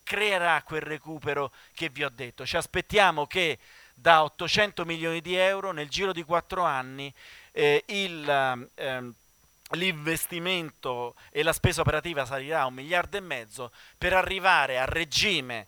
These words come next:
quando tutto quello di cui ho parlato è implementato, a circa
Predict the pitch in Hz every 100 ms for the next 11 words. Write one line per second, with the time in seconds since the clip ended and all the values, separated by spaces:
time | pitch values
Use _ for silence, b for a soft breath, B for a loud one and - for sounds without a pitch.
0 | b b 156 151 151 208 - 170 180 160
1 | 143 139 151 143 139 147 139 156 139 131
2 | 131 165 170 180 165 - 117 143 - 151
3 | 127 - 127